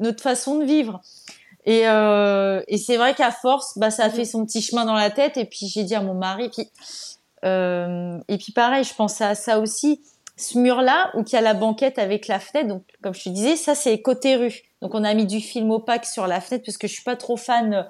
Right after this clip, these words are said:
de voilage, tout ça. Euh, mais là prochainement, là j'ai trouvé un site qui faisait des, des,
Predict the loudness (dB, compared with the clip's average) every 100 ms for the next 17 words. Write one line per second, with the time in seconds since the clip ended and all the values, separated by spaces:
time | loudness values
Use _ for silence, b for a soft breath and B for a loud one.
0 | B -14 -2 0 0 2 2 4 2 0
1 | -2 -4 -4 -10 -8 -4 -4 -6 B B
2 | B B _ -2 2 2 2 2 0 0
3 | 0 0 0 0 -4 -2 -2 0 0 0
4 | -2 -4 -6 -6 -4 -4 -6 -4 -4 -4
5 | -6 -4 -4 -2 0 0 0 -2 -6 -8
6 | -12 -16 -20 _ _ _ _ _ _ _
7 | -6 0 4 4 4 2